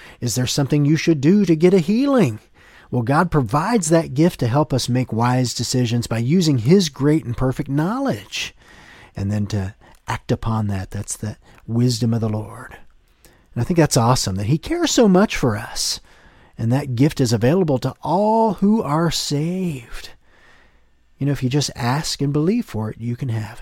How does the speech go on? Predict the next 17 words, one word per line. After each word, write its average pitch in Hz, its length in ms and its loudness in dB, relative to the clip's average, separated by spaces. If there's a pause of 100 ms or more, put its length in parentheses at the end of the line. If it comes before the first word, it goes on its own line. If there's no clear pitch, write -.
it. - 100 -18 (1200)
How 165 160 -4
can 175 180 2
you 185 160 6
pursue 214 380 0
wisdom 214 360 4
in 208 100 2
your 208 140 0
life, 202 460 -4
you 175 60 -2
might 185 180 -2
ask? 185 440 -8 (460)
Go 208 180 4
to 320 100 4
God 262 560 0
in 139 140 0
prayer 196 680 -2